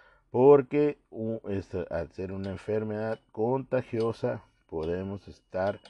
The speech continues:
expuestos a que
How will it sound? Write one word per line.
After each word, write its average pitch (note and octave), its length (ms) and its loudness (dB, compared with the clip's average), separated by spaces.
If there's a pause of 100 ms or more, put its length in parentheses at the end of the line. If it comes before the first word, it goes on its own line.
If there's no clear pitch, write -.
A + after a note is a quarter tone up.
(300)
expuestos G2 1040 -2 (560)
a E2+ 220 -6
que F2 380 -8